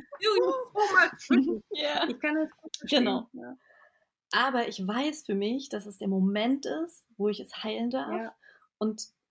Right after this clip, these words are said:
Speaker 2: das heißt, jedes Mal, wenn das auftritt, ist es, dass ich mir genau das sage, was du
Speaker 1: Trennung
Speaker 2: grad
Speaker 1: ist keine
Speaker 2: gesagt
Speaker 1: Option.
Speaker 2: hast. Das zum einen, Trennung hat keine, äh, ist keine
Speaker 1: Mhm.
Speaker 2: Option, sondern wir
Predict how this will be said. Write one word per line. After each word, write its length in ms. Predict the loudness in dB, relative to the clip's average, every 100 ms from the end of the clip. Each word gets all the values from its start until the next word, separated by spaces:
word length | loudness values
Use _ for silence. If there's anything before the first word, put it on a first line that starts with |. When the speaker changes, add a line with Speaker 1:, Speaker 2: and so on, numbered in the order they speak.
| _
Speaker 2:
das 120 | -10
heißt, 380 | -4 -2 -4 -10
jedes 380 | -6 -2 0 0
Mal, 160 | -2 -4
wenn 80 |
das 140 | -6 -8
auftritt, 680 | -8 -8 -8 -4 -4 -4 -8 -18 _ -8
ist 160 | -6
es, 260 | -6 -10 -10
dass 160 | -8
ich 120 | -4 -2
mir 100 | 0
genau 200 | 0 0
das 200 | -2 -6
sage, 220 | -8 -8
was 140 | -4
du 80 | -4
Speaker 1:
Trennung 0 |
Speaker 2:
grad 200 | -2 -4
Speaker 1:
ist 120 | -2
keine 180 | -4 -4
Speaker 2:
gesagt 0 |
Speaker 1:
Option. 380 | -4 -6 -6 -8
Speaker 2:
hast. 60 | -14 -20 -20 _ _ _ _ _ _ _ _ -4
Das 320 | -2 -2 -6
zum 160 | -4
einen, 320 | -2 0 -2 -4
Trennung 300 | -2 -2 -2
hat 100 | -8
keine, 320 | -6 -6 -4
äh, 120 | -6 -4
ist 140 | -6
keine 220 | -4 -4
Speaker 1:
Mhm. 20 |
Speaker 2:
Option, 340 | -4 -6 0 0
sondern 320 | 0 -2 -4 -6
wir 320 | 0 0 0